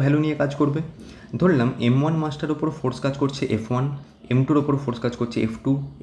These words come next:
এম থ্রির ওপর কাজ করছে এফ থ্রি and so on। অ্যাক্সিস থেকে এম ওয়ানের ডিসটেন্স বলে দেওয়া আছে আর ওয়ান, এম টুর ডিসটেন্স বলে দেওয়া আছে আর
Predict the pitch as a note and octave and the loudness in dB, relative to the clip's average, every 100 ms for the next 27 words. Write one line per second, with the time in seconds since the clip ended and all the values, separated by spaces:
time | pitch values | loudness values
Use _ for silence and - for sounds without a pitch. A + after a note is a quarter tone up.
0 | A#2 B2 B2+ D3+ C3+ C3 B2+ A2+ B2 A2+ | 0 0 2 2 2 0 -2 -2 -4 -2
1 | A2+ A2+ - - C#3 C#3 C3 G2 F#2+ - | -2 -2 -4 -2 -2 0 0 0 -2 -8
2 | - - - - - - B2 C3 G3+ G3 | -18 -20 -20 -18 -16 -2 0 0 0 0
3 | D3 C3+ - A#2+ C#3 D3 E3 C#3 C3+ - | 0 0 2 4 4 4 2 0 -2 0
4 | A#2 - - - - - - - - - | 0 0 -6 -14 -20 -20 -20 -20 -20 -6
5 | A#2 A#2+ A#2 A#2+ A#2+ - A2 G#2 G2 G2 | 2 4 4 2 0 -2 0 0 -2 -4
6 | - - - - B2+ C#3 D#3+ D3 C#3 D3 | -8 -20 -20 -6 0 2 2 2 0 0
7 | C#3 B2+ A#2 A2+ A2 G#2+ F3+ A#3 - - | 0 2 2 4 2 0 -4 -6 -6 -6